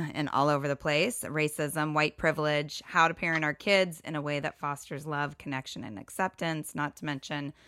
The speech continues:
dignity and respect for all humans.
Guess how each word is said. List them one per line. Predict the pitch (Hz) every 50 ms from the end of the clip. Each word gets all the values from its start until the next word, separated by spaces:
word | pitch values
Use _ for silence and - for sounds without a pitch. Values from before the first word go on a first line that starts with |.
| - - - - _ _ _ _ _ _ -
dignity | 160 170 180 170 170 175 170 165 170 160 160 156 -
and | - 156 147 139
respect | 143 143 135 - - - - 165 160 156 151 - - -
for | - - 147 139 -
all | - 147 151 151 151 151 147 151 147
humans. | 156 - - - - - - 185 175 165 156 147 143 139 139 139 143 147 147 139 -